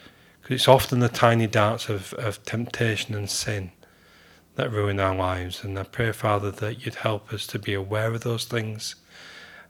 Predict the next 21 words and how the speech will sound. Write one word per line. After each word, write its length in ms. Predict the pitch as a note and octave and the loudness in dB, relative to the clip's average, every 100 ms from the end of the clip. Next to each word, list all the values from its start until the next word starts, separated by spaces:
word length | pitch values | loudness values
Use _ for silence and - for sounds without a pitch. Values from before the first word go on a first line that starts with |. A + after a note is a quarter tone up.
| - - | -8 -2
Um, 400 | G#2+ G2 G2 G2 _ _ _ _ _ _ _ - _ _ _ _ _ _ _ _ _ - | 0 -2 -6 -12 _ _ _ _ _ _ _ -20 _ _ _ _ _ _ _ _ _ 0
help 300 | C3+ C3 C#3 | 2 4 2
us 100 | - | 2
to 160 | - | 4
avoid 440 | B2 - A2+ A2 G#2+ | 2 4 2 2 2
that 240 | A2 - | -2 -2
sin 400 | - - A2+ G#2 | -2 -2 -2 -2
of, 320 | G2+ G2 - - - - - - | -4 -4 -10 -20 -20 -20 -20 -6
of 220 | A#2 G2+ A#2 | -4 -2 2
wanting 440 | B2 B2+ A#2+ A#2 | 2 2 -2 0
recognition 840 | A2+ - A#2 A#2 G#2+ - G#2 F2+ - _ _ _ _ _ - A2+ | 0 -2 -6 -4 -2 -4 -6 -10 -16 _ _ _ _ _ -10 -6
and 160 | G#2 | 0
wanting 320 | A2 B2+ A#2+ | 2 2 0
to 80 | A2+ | -2
be 120 | A2+ | -2
known 640 | G#2+ G#2+ G#2+ G2+ F#2+ F2+ - _ _ _ _ - | 0 0 0 -2 -4 -10 -14 _ _ _ _ -10
and 300 | A2 G2+ G2+ | -6 -4 2
wanting 320 | A2 B2 A2+ | 2 2 -2
to 120 | - A2 | -6 -2
be 140 | G#2+ | -2
remembered. 640 | G2+ G2 G2 F#2 F#2 F#2+ | -2 -2 -4 -6 -12 -16